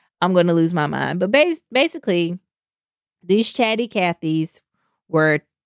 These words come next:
t-, talking about the gossip, about, you know, everybody finding out that Fonnie and Nathan, because once again,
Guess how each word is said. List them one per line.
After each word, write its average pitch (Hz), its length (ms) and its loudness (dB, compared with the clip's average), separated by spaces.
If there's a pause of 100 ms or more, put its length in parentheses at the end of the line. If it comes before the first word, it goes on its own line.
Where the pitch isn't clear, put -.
(520)
t-, - 260 -16
talking 240 800 0
about 160 400 0
the 160 120 -4
gossip, 190 680 0
about, 165 420 0
you 170 180 -12
know, 151 240 -2
everybody 196 500 0
finding 180 420 0
out 170 380 0
that 156 300 -4
Fonnie 175 460 -2
and 156 100 -4
Nathan, 170 280 -2
because 226 220 -6
once 285 240 -4
again, 233 180 -6